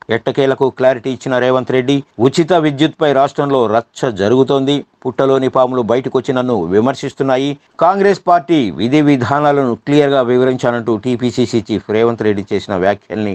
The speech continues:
ఒక వార్తగా చూస్తున్నాం. అలాగే సుప్రీం న్యాయమూర్తిగా జస్టిస్ ఉజ్జల్ భూయాన్ ఘనంగా వీడ్కోలు పలికిన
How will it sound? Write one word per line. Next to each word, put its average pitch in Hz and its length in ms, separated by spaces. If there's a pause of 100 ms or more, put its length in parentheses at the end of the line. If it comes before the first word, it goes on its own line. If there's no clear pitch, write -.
(160)
ఒక - 160
వార్తగా 127 360
చూస్తున్నాం. 143 320 (200)
అలాగే 123 260 (280)
సుప్రీం 190 380 (140)
న్యాయమూర్తిగా 165 640 (240)
జస్టిస్ - 380 (340)
ఉజ్జల్ 127 340 (140)
భూయాన్ 113 460 (200)
ఘనంగా 135 320 (100)
వీడ్కోలు 127 400
పలికిన 123 300